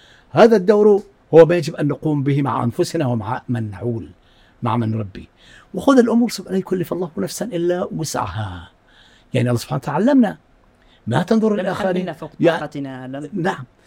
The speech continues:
Speaker 1: يعني أنت، يعني أنت تعامل مع ذاتك بما في نهاية المطاف أنت عايش، عايش يعني.
Speaker 2: نعم.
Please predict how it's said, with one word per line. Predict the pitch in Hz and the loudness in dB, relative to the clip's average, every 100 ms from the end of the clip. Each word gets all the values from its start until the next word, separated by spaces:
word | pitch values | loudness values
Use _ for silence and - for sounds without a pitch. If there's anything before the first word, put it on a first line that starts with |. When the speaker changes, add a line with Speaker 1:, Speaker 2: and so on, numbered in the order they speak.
| _ | _
Speaker 1:
يعني | 190 160 180 | 0 0 -2
أنت، | 175 185 - 185 | -4 -6 -6 -6
يعني | 170 160 160 | -4 -4 -6
أنت | 156 165 | -6 -6
تعامل | 160 175 196 165 | -4 -2 0 0
مع | 131 143 | 2 0
ذاتك | 160 151 160 180 | 0 -2 -2 -2
بما | 156 147 160 180 - - | -2 -2 -2 -6 -10 -12
في | 160 170 | -4 0
نهاية | 208 202 | 0 2
المطاف | 180 170 185 | 0 -2 -4
أنت | 175 120 | -6 -2
عايش، | 147 175 - | 0 0 -2
عايش | 131 107 - | -6 -6 -10
يعني. | 117 - _ _ - | -18 -20 _ _ -20
Speaker 2:
نعم. | 139 | -20